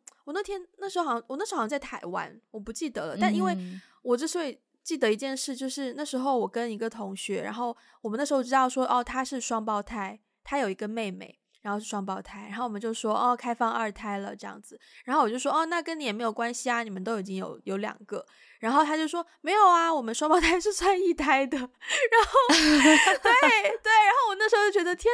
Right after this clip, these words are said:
Speaker 1: 哪，就是好幸运哦，双胞胎，但，但是也 make sense，
Speaker 2: 对啊。
Speaker 1: 就是
Speaker 2: 对，
Speaker 1: 非常的
Speaker 2: 对，对。
Speaker 1: make sense。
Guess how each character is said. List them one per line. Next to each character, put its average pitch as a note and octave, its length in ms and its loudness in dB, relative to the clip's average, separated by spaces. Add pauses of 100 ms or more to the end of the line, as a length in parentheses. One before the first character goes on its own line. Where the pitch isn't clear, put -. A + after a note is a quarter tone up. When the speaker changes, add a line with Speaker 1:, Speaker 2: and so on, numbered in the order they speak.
Speaker 1:
哪， A4 300 6
就 G4+ 120 -12
是 G#4+ 100 2
好 D4 200 0
幸 F4 300 -6
运 E4+ 200 -4
哦， B3 120 0
双 C#4+ 160 -8
胞 D4+ 120 -2
胎， D4+ 220 -2
但， G4+ 280 -4
但 G#4 120 -4
是 G4+ 180 -2
也 C4+ 160 0
make C4+ 260 2
sense， - 160 -2
Speaker 2:
对 F#4+ 180 6
啊。 A3 240 -2
Speaker 1:
就 E4 200 2
是 F#4 280 2 (180)
Speaker 2:
对， C4+ 240 8
Speaker 1:
非 A#3 60 8
常 D4+ 160 4
的 - 220 2
Speaker 2:
对， - 80 -4
对。 - 100 0
Speaker 1:
make F3+ 240 -4
sense。 C#4 580 -14